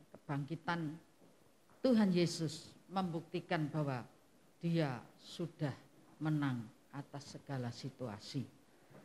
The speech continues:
Mari mal-, pada siang hari ini, pagi hari ini kita akan baca, saya mohon dibacakan dalam Amsal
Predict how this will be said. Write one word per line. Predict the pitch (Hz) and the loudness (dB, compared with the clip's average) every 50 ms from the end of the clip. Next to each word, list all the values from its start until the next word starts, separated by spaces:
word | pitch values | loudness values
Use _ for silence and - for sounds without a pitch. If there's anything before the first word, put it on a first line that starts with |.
| - - - - | -20 -20 -10 0
Mari | - 202 214 240 226 233 - - - - - - - - - - - - | 2 4 4 4 4 2 -2 -10 -20 -20 -20 -20 -20 -20 -20 -20 -10 -6
mal-, | 156 160 160 151 - - 139 - | -4 -2 -2 -4 -6 -12 -6 -4
pada | 175 160 - 175 156 151 | -4 -2 2 2 2 2
siang | 156 - - - - - 180 165 165 160 | 0 -2 -8 -6 0 4 4 6 6 8
hari | 160 151 156 165 160 | 8 8 6 6 4
ini, | 156 160 175 170 | 2 2 2 2
pagi | - 165 160 - 170 | 2 0 2 4 4
hari | 151 147 147 143 151 | 4 4 4 2 2
ini | 156 165 180 | 2 2 2
kita | 170 - 165 160 - 101 - | 0 -2 -4 -4 -4 -4 -4
akan | 135 143 - 156 147 143 139 135 123 123 - - - - - - - - - - - - | -4 -4 -4 -2 0 0 0 0 -2 -4 -10 -18 -20 -20 -20 -20 -20 -20 -20 -20 2 4
baca, | 165 160 156 156 156 - 170 143 147 190 226 - - - - - | 6 6 6 6 4 4 6 6 6 4 2 -2 -8 -16 -20 -10
saya | - 156 127 151 156 156 - - | -4 -2 -2 -2 -2 -4 -2 0
mohon | 165 165 160 151 160 | 2 4 6 6 4
dibacakan | 156 151 143 156 143 135 - 151 147 147 - 156 151 170 214 240 240 | 4 2 0 0 0 0 0 0 -2 0 0 0 2 2 0 -2 0
dalam | - 160 143 147 135 139 - - | 2 2 4 4 2 0 0 0
Amsal | 160 160 160 165 - - 180 175 175 175 175 | 0 0 0 -2 -2 -2 -2 0 0 0 -2